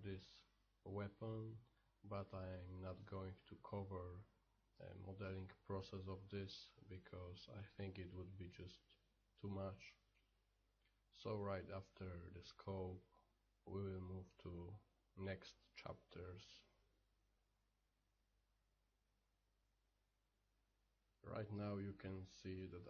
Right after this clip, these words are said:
I'm preparing some geometry around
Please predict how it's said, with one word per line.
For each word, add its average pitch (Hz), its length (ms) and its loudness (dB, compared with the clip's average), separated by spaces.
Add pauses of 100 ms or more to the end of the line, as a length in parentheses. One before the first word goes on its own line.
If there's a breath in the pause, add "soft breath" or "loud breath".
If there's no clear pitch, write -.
I'm 92 220 0 (100)
preparing 92 600 2 (2500)
some 95 320 2
geometry 95 720 -2
around 90 640 0